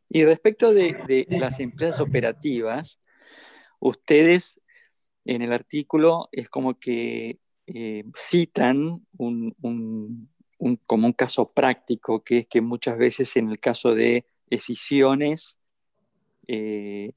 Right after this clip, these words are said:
la, la, la sociedad escindida, para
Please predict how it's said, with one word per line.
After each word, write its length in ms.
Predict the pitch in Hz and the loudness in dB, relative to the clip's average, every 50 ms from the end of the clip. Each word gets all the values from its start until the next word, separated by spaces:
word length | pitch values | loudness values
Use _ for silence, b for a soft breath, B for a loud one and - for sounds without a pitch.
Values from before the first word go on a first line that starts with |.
| _ - | _ -8
la, 480 | 117 113 107 110 110 104 104 104 - 117 - | -4 -2 -2 0 0 -2 -2 -2 -4 -4 -2
la, 580 | 117 107 110 113 107 104 104 101 98 98 104 - _ | 0 0 0 0 -2 -2 -2 -2 -4 -4 -6 -8 _
la 140 | _ 107 107 | _ -2 -2
sociedad 840 | 101 - - 117 104 - - - 110 110 104 117 120 120 120 120 - - - | -2 0 -2 -2 -2 -2 0 2 2 4 4 4 4 4 2 0 -2 -6 -10
escindida, 960 | - 123 - - - 117 113 113 113 117 123 127 131 127 131 127 127 131 127 _ _ _ _ _ _ _ _ _ _ _ _ _ _ _ _ _ _ | -10 -10 -10 -10 -8 -6 -6 -4 -2 0 0 2 4 4 6 4 4 2 -2 _ _ _ _ _ _ _ _ _ _ _ _ _ _ _ _ _ _
para 260 | - 110 104 110 107 | -4 -2 -2 -4 -8